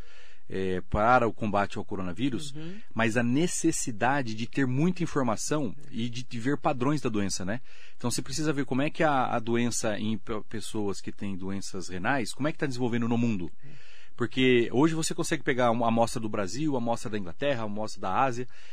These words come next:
Speaker 1: e você começa a ter um padrão de que, como é que o vírus tá se, se desenvolvendo.
Speaker 2: Uhum.
Speaker 1: Como é que o vírus, é, é, nos pa-, pacientes transplantados, nos pacientes oncológicos, nos pacientes, nas gestantes, que no começo é que não tinha problema nenhum.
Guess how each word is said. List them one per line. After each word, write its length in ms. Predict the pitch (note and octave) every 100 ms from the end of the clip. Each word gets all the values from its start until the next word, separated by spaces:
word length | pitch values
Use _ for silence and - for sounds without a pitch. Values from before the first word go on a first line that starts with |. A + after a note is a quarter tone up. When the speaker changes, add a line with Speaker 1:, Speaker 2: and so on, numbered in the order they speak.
| -
Speaker 1:
e 40 | G#2+
você 240 | B2 -
começa 360 | D3 D3 D3 -
a 40 |
ter 300 | - C#3+ D#3+
um 80 | D#3+
padrão 500 | - D3+ A#2+ C#3 D3+
de 100 | B2
que, 140 | -
como 180 | - C#3
é 40 | D3+
que 120 | C#3+
o 20 |
vírus 260 | A#2 A#2+ -
tá 140 | A2+
se, 180 | - A2 G2
se 340 | F2+ - - G#2
desenvolvendo. 600 | F#2+ G2 G2 E3 E2+ - E3
Speaker 2:
Uhum. 320 | D#3+ D#3+ E3 E3+
Speaker 1:
Como 160 | - A#2
é 80 | D3
que 100 | C#3+
o 40 |
vírus, 360 | A#2+ B2+ A#2+ -
é, 840 | A2 A2 G#2 G2 G#2+ G2+ F#2+ F#2
é, 40 | F2+
nos 300 | G#2 G2+ -
pa-, 140 | A2 -
pacientes 320 | G#2+ - A2
transplantados, 840 | - A2+ - F#2+ A#2+ B2 G2+ F2+
nos 140 | - -
pacientes 460 | A2+ - A2 -
oncológicos, 720 | G#2+ - G2 A#2 A#2+ G#2 G#2+ G2
nos 160 | G#2
pacientes, 640 | - G#2+ - G#2 G2 F#2+ - - - - -
nas 180 | G#2+ G#2
gestantes, 760 | A#2 - - B2+ C3 - -
que 100 | -
no 80 | A#2+
começo 500 | A#2 G#2+ A2+ A2+ -
é 60 | G2+
que 100 | A2
não 80 |
tinha 140 | G#2 G#2+
problema 340 | A2 G2+ G#2
nenhum. 360 | G2+ G2 A#2+